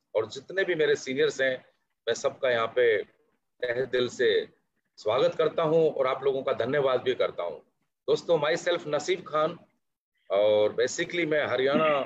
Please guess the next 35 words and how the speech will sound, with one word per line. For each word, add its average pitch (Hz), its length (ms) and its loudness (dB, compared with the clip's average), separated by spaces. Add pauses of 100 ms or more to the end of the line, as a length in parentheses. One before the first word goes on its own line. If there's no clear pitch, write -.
(200)
से - 140 -4
belong 147 300 0
करता 139 260 -4
हूँ, 139 180 -2
अभी 131 120 0
राजस्थान 139 460 -2
में 147 140 -2
रहता 135 260 -2
हूँ, 139 120 -4
झुंझुनू। 135 420 -10 (1120)
और 110 300 2
मैं 139 140 -2
अब 143 220 -4 (400)
कुछ 196 300 -2
अपने 202 280 0
बारे 175 240 0
में 175 140 -4
दो 165 140 2
मिनट 156 180 -2
आप 147 200 -2
लोगों 156 160 -2
के 151 100 -2
बात 131 340 -4 (200)
share 151 160 2
करूंगा। 151 460 0 (220)
और 120 160 0
दोस्तों, 135 720 -2 (580)
वैसा 135 300 -2
कोई, 156 400 0
ऐसी 135 280 0
कोई 151 120 0
खास 151 320 -4
बात 151 260 -2
नहीं 156 160 -2
है 143 280 -2